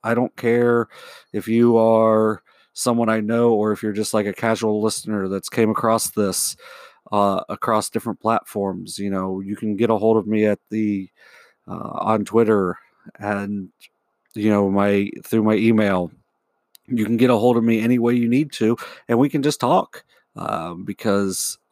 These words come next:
I, I've been through a lot. I've, I've hit some, I've hit some lows, and, you know, and I've hit some highs too. Right now, I'm kind of in the mid-, middle, which is good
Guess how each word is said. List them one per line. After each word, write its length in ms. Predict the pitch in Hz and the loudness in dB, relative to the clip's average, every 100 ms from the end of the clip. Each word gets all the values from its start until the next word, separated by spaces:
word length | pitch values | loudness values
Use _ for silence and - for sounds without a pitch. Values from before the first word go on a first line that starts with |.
| - | -2
I, 200 | 117 120 | 0 2
I've 280 | 113 113 101 | 0 0 2
been 180 | 123 | 0
through 260 | 113 131 131 | 2 2 2
a 60 | 123 | 4
lot. 320 | 127 131 - _ - _ _ - | 4 2 0 _ -20 _ _ -8
I've, 320 | 95 101 - - | -4 -4 -6 -10
I've 180 | 101 104 | -8 -4
hit 160 | 123 - | -4 -2
some, 460 | 117 104 104 101 _ _ | -2 0 -2 -4 _ _
I've 200 | 107 95 | -10 -2
hit 100 | 127 | -2
some 180 | - 110 | 0 0
lows, 520 | 113 123 120 123 - - - - - | 2 2 2 2 -2 -6 -18 -18 -4
and, 520 | 117 113 107 107 98 | 2 2 2 0 -2
you 140 | 107 104 | -2 0
know, 260 | 98 101 | 0 -2
and 320 | 101 107 104 _ _ _ _ _ - | -2 -4 -6 _ _ _ _ _ -4
I've 180 | 104 87 | -4 -4
hit 220 | 107 - | -6 -4
some 100 | 117 | 0
highs 380 | 131 165 101 - | 2 2 -2 -2
too. 340 | 160 151 92 - - _ _ _ - | 2 2 0 -8 -20 _ _ _ -4
Right 240 | 107 110 | 0 2
now, 240 | 107 113 143 | 2 2 0
I'm 60 | |
kind 220 | 135 110 | 0 0
of 100 | 110 | 0
in 80 | 113 | 0
the 80 | 117 | 0
mid-, 240 | 113 127 - _ _ _ _ _ | 2 0 -2 _ _ _ _ _
middle, 460 | 117 123 160 196 - _ _ | 0 2 2 0 -6 _ _
which 200 | 107 107 | -4 -4
is 80 | 104 | -2
good 380 | 90 131 143 | 2 4 4